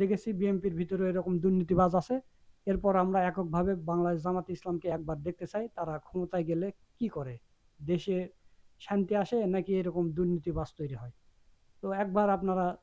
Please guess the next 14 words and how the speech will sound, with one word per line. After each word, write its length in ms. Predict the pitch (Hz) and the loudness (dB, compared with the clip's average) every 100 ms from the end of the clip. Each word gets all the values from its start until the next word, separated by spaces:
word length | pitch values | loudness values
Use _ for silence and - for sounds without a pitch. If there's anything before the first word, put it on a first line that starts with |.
| - _ - | -20 _ -8
দেখেন, 400 | 175 190 196 202 190 | 0 0 2 -2 -2
চান্স 220 | 214 196 170 | 0 0 0
দেন, 140 | 165 180 185 | -2 -2 0
যেহেতু 260 | 185 165 175 - - - - _ 165 | -2 0 -2 -4 -12 -20 -20 _ -2
বিএনপিকে 420 | 180 185 170 180 180 | 2 2 2 0 0
অসংখ্য, 300 | 170 185 170 - | 0 -2 -2 -2
অসংখ্যবার 540 | 180 - 180 175 165 170 | -4 -2 -4 -2 -2 -2
চান্স 180 | - 185 165 | 2 2 4
দিয়েছেন, 240 | 180 175 202 | 2 4 6
আওয়ামী 260 | 185 175 175 | 6 8 6
লীগকেও 380 | 175 - 185 180 156 | 4 0 0 2 2
দিয়েছেন, 300 | 170 - 208 - _ _ _ - _ _ _ _ | 0 0 -4 -6 _ _ _ -20 _ _ _ _
আবার 420 | 175 165 160 160 160 - _ _ | 0 0 0 -2 -4 -12 _ _
ভোট 260 | 226 160 190 | -6 -2 -2